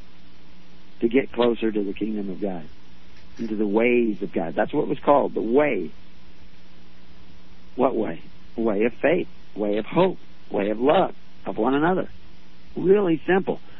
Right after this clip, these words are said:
But real love, not pew love, not stinky pew love. <laughs> Stinky pew in the sense of chair, um, or a bench.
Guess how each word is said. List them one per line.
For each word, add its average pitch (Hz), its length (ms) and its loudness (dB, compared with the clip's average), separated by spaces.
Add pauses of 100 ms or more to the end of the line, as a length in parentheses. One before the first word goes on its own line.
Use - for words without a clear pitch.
(200)
But 139 140 6
real 175 360 8
love, 104 260 4 (180)
not 156 220 2
pew 220 320 4
love, 90 320 2 (520)
not 160 160 2 (120)
stinky 175 300 4
pew 208 280 4
love. 98 360 2 (420)
<laughs> - 220 -4
Stinky - 640 0
pew 110 260 4
in 92 80 0
the 82 80 -2
sense 95 260 -2
of - 100 -8
chair, 95 360 2 (680)
um, 127 600 6 (240)
or 107 100 2
a 95 60 0
bench. 101 300 0